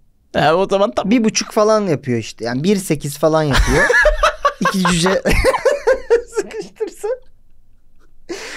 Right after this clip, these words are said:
Speaker 2: Abi bilmiyorum. Vallahi matematiğim yani.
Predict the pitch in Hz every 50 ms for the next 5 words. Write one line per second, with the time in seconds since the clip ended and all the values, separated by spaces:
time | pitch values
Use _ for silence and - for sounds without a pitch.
0 | - - - - - - - - - - 202 240 302 311 277 208 196 269 302 320
1 | 320 311 269 226 190 156 143 160 202 262 285 311 285 240 208 202 196 214 208 214
2 | 202 208 214 202 180 180 180 185 185 170